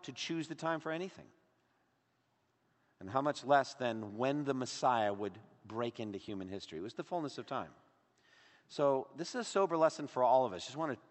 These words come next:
stop and apply it right now. Just be patient and submit to God's mighty hand in your life.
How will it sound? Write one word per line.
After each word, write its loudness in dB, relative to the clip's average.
stop 4
and -6
apply 4
it -2
right -2
now. -14
Just -4
be -4
patient -2
and 0
submit -2
to -4
God's 6
mighty 0
hand -4
in -4
your 0
life. -6